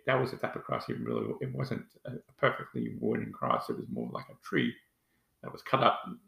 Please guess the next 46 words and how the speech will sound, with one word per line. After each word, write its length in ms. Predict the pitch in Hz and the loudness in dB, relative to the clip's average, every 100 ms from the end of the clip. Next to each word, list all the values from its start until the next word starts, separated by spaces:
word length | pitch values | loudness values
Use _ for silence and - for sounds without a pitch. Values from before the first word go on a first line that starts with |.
| - - | -20 -8
to 80 | |
make 200 | 110 127 - | -2 0 0
it 60 | |
like 200 | - - | -2 -6
a 40 | - | -14
cross. 320 | - - - - _ - - _ - | -6 -6 -8 -20 _ -20 -20 _ -6
And 120 | 117 120 | -4 6
so 120 | 113 | 8
it 20 | |
was 140 | 104 104 | 8 12
that, 340 | 117 131 - | 12 12 8
and 160 | 110 110 | 2 4
on 160 | 101 | 2
top 260 | - - - | 6 4 6
of 60 | |
that 220 | 104 120 104 | 4 4 2
was 240 | 98 - | 0 0
the, 120 | 110 | -4
the 180 | 110 110 | 0 2
angel 300 | 113 120 110 | 2 2 -2
protecting 440 | - 156 160 - | 2 4 4 2
him, 200 | 92 131 131 _ _ - - | -2 -2 -6 _ _ -16 -12
Michael, 300 | - - - | -10 -10 -2
I'm, 180 | - - | -2 -2
I'm 200 | - - | -6 -10
assuming. 400 | - 80 - - - _ _ _ _ _ _ | -10 -4 -4 -4 -14 _ _ _ _ _ _
And 140 | - 123 | -2 2
then 100 | 120 | 4
in 160 | 113 104 | 4 6
the 60 | |
background, 680 | 139 175 - 127 107 110 110 - | 10 10 10 10 10 10 6 2
it 180 | 113 135 | 2 2
was, 540 | 123 104 110 110 - - - | 4 4 2 -2 -4 -4 0
uh, 360 | 120 113 120 - _ _ _ | 2 2 -2 -6 _ _ _
the, 160 | 123 120 127 - - | -2 0 -2 -8 -8
a, 240 | 117 139 | -8 -6
a 80 | - | -8
string 380 | - - 190 151 | -4 4 6 6
of, 120 | 110 - - | 2 2 -2
uh, 320 | 104 95 90 - - | 0 2 2 0 -6
clouds, 560 | - 247 254 95 - - _ _ _ - | 0 2 6 4 4 -8 _ _ _ 0
and 160 | 156 | 2
it 20 | 165 | 2
was 100 | 147 | 4
like 180 | 143 | 6
a, 80 | 143 | 4